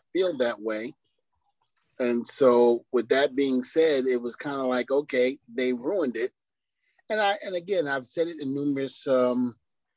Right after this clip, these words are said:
interviews that I have a very good feeling who it was, but I don't really like to say it because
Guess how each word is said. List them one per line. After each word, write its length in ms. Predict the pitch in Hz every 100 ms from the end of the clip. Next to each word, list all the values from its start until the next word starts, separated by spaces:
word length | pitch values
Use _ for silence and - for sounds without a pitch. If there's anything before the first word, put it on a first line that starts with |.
| _ _ _ _ _ -
interviews 560 | 151 143 123 127 131
that 100 | 127
I 140 | 131 135
have 200 | 143 127
a 60 |
very 320 | 113 151 160
good 220 | 143 143 -
feeling 440 | 160 156 127 120 - - -
who 160 | 180
it 80 | 131 131
was, 500 | 160 123 110 120 - _ _ _ _ -
but 320 | 135 151 143 _ _ _ _ -
I 160 | 135
don't 240 | 143 151 139
really 180 | 147 139
like 220 | 139 131
to 80 | 123
say 320 | - 156 135
it 100 | 135
because 500 | 131 - 139 131 123